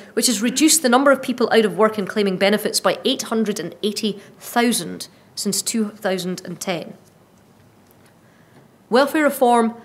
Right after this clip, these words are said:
has been tough and it's been controversial. But the welfare cap, set at twenty-six thousand pounds, has sent a clear message that nobody should receive more in benefits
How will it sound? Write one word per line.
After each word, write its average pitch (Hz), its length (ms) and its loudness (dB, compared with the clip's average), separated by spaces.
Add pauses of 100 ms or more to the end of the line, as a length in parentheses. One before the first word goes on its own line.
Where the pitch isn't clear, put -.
(120)
has 196 120 -4
been 185 200 -8
tough - 580 -4
and 202 100 -4
it's - 120 -4
been 214 180 -4
controversial. 196 680 -2 (640)
But - 80 -4
the 220 80 6
welfare 285 300 6
cap, 220 440 0 (100)
set 220 300 2
at 202 100 -2
twenty-six 233 560 -2
thousand 208 320 0
pounds, 165 420 -4 (360)
has 214 120 4
sent 233 200 4
a 233 40 4
clear 285 320 0
message 247 380 2
that 202 160 -4
nobody 220 340 -2
should 175 220 -6
receive 190 480 -4
more 202 300 0
in 254 80 2
benefits 185 560 0